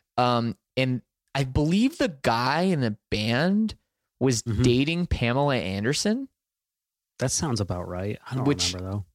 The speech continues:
Speaker 1: Y-, yeah, no. And she was in the video. And, and as far as I remember, this is, like, I'm really going off my memory here, and sometimes I
Speaker 2: Mm-hmm.
Speaker 1: make shit up in my mind.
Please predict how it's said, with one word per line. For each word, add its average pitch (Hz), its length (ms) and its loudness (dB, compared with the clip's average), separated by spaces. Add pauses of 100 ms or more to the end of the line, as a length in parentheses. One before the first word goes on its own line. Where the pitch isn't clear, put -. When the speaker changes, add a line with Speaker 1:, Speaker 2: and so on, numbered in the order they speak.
(240)
Speaker 1:
Y-, 160 160 2
yeah, 190 280 2
no. 147 260 2
And 135 200 0
she - 140 0
was 170 120 2
in 196 80 0
the 180 80 2
video. 139 540 2 (420)
And, 147 160 -2
and 160 160 2
as 151 160 2
far 208 180 2
as 233 100 4
I 214 60 4
remember, 127 360 2
this 135 180 0
is, 143 120 0
like, 135 260 0
I'm 135 180 2
really 147 220 4
going 135 200 2
off 127 140 -2
my 120 100 2
memory 117 300 0
here, 156 240 2
and 120 100 0
sometimes 123 360 0
I 117 100 4
Speaker 2:
Mm-hmm. 117 200 2
Speaker 1:
make 117 160 2
shit 123 180 2
up 117 140 0
in 127 80 -2
my 113 100 0
mind. 117 340 0